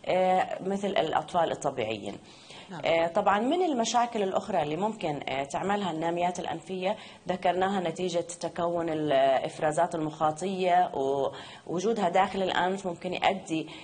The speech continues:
Speaker 1: عند الأطفال إلى، آه، التهاب في الجيوب الأنفية نتيجة انسداد وتجمع المخاط بشكل كبير،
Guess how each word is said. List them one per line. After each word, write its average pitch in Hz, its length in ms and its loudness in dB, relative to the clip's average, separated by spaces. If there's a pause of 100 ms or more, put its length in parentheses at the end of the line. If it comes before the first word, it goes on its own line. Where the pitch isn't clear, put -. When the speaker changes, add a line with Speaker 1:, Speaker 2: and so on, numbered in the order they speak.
(140)
Speaker 1:
عند 196 220 0
الأطفال - 560 2
إلى، 165 440 2
آه، 139 920 2
التهاب 208 600 2
في 190 240 -6
الجيوب 170 360 -2
الأنفية 160 640 0 (320)
نتيجة 170 500 -2
انسداد 160 560 2
وتجمع 156 480 0
المخاط 156 480 -2
بشكل 156 360 -6
كبير، 156 460 -2